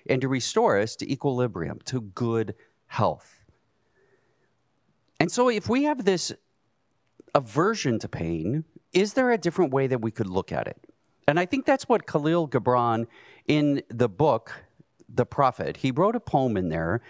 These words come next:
where he talks about the idea of instead of avoiding pain,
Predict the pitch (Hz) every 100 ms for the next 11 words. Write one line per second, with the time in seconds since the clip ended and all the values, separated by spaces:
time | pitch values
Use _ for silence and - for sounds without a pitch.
0 | - - 160 156 - 185 214 - 220 143
1 | 113 123 - _ - 139 160 180 160 147
2 | 120 - 123 117 - 165 165 151 - -
3 | 113 101 147 254 220 - 76 92 92